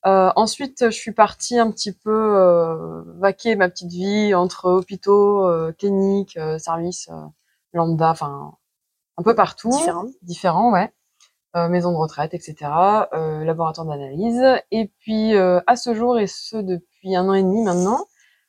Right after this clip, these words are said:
Speaker 1: euh, je travaille, euh, à la clinique Saint-Christophe dans un service qui s'appelle Équilibre. Et donc, c'est un hôpital de jour, euh, qui prend en charge et qui accompagne les personnes obèses et ou diabétiques. Et à côté de ça, depuis trois ans maintenant,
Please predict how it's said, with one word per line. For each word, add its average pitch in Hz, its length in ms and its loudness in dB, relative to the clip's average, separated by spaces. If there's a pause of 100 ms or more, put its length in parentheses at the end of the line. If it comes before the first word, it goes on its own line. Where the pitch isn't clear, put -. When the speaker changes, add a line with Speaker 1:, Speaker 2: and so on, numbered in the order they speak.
(140)
Speaker 1:
euh, 170 220 2
je 180 140 2
travaille, 202 720 2
euh, 165 220 4
à 190 100 4
la 196 120 4
clinique 208 240 0
Saint-Christophe 196 640 0
dans 190 160 0
un 185 100 -4
service 208 300 -2
qui - 60 -16
s'appelle - 360 -2
Équilibre. 214 560 -4 (420)
Et 185 80 0
donc, 202 160 0
c'est 208 120 -6
un 190 120 0
hôpital 202 300 -2
de 165 200 -4
jour, 240 440 2
euh, 175 520 0
qui 185 160 -14
prend 233 340 0
en 202 60 0
charge 190 280 -2
et 175 60 -6
qui - 120 -6
accompagne 202 420 -2
les 180 60 -4
personnes 160 380 -14
obèses 220 580 2 (140)
et 208 200 -2
ou 226 120 -2
diabétiques. 170 600 -8 (840)
Et 226 140 6
à 220 100 6
côté 226 240 -6
de 185 40 -8
ça, 233 180 4
depuis 180 300 -8
trois 196 260 -2
ans 208 60 2
maintenant, 190 680 0